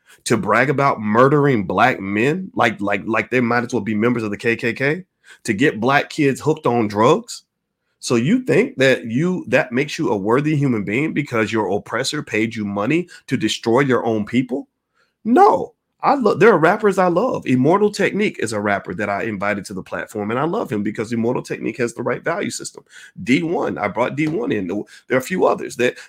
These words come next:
but, but some of these guys, I would, I would, I don't care how famous you are, you know, because, because you, you got your fame and you got your wealth under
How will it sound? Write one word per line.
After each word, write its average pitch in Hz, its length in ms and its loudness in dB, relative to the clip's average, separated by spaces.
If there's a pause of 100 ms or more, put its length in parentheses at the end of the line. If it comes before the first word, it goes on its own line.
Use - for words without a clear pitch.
(100)
but, 131 180 2
but 120 160 0
some - 220 0
of 302 80 2
these 165 160 2
guys, 139 280 4
I 160 60 -2
would, 247 180 -2
I 175 80 0
would, 254 260 -2
I 185 100 0
don't 269 180 -4
care 202 160 -4
how 202 160 -6
famous 117 400 -4
you - 160 -8
are, - 140 -14 (640)
you 170 80 4
know, 185 40 4
because, 196 280 0
because 185 280 0
you, 185 80 0
you 180 220 0
got 170 260 2
your 165 120 2
fame 180 400 2
and 143 120 0
you 131 60 -2
got 131 240 -2
your 127 80 2
wealth 139 340 2
under 120 360 -4